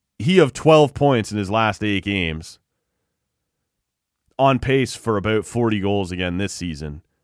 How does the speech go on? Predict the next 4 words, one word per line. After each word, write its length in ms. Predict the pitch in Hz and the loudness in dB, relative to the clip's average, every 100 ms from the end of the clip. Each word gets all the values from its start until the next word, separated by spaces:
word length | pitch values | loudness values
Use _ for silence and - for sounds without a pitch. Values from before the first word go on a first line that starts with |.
| _ _ _ _ _ _ _ _ _ _ | _ _ _ _ _ _ _ _ _ _
Guy's 240 | - 127 120 | 0 2 0
seventh, 840 | - - 202 190 117 85 _ _ - _ _ | -6 -4 2 2 2 -6 _ _ -20 _ _
seventh 920 | - - 226 240 208 160 165 180 _ _ _ _ _ - | -16 -4 2 4 4 0 0 -6 _ _ _ _ _ -6
in 380 | 147 156 156 | -2 0 -2